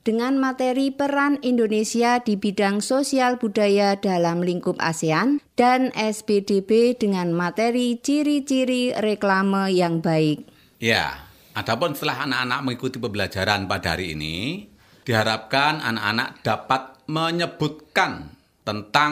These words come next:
Speaker 2: peran Indonesia dalam berbagai bentuk kerjasama di bidang sosial dan budaya dalam lingkup asean dengan tepat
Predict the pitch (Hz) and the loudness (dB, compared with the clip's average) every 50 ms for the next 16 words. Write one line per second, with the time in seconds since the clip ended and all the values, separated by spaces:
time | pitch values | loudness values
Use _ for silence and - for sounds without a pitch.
0 | 151 170 175 165 143 - - 127 - 123 120 123 127 - 120 107 101 98 104 107 | -2 -6 -10 -14 -12 -8 -6 -4 -2 -2 -2 -2 -4 -4 -4 -2 -2 -2 -2 -4
1 | 101 90 - - 123 120 123 127 131 127 107 104 101 101 98 104 104 - - _ | -6 -6 -4 -2 0 0 0 0 0 -2 -2 -2 -2 -2 -2 -4 -8 -12 -16 _
2 | _ _ _ _ _ _ _ - 131 127 117 110 - - 143 156 160 156 - 151 | _ _ _ _ _ _ _ 0 0 0 0 0 0 0 0 0 0 0 -2 -2
3 | 139 139 - 151 135 139 135 - - 135 - - - - 127 - 131 117 - 120 | -2 -2 -2 -2 -2 -2 -2 -2 -4 -4 -6 -8 -10 -8 -4 -2 -2 0 0 0
4 | 117 117 113 113 107 98 107 90 107 95 90 101 90 98 98 - 113 104 - - | 0 0 0 -2 -2 -4 -6 -8 -8 -6 -4 -4 -4 -4 -6 -8 -8 -8 -8 -6
5 | 110 101 92 92 90 90 85 80 78 - - - 85 73 71 71 - _ _ _ | -4 -2 -2 -2 -2 -4 -8 -10 -12 -14 -12 -10 -10 -10 -10 -12 -18 _ _ _
6 | _ _ _ - 92 101 104 104 107 104 104 92 117 - - - 95 92 - 101 | _ _ _ -2 0 0 0 0 -2 -6 -6 -6 -8 -6 -4 -4 -4 -4 -2 0
7 | 92 95 110 139 156 185 185 170 151 - 110 110 104 95 95 95 95 - _ - | 0 2 2 0 -2 -4 -12 -14 -12 -8 -6 -6 -6 -6 -8 -10 -14 -14 _ -8
8 | - - - - | -6 -2 -2 -4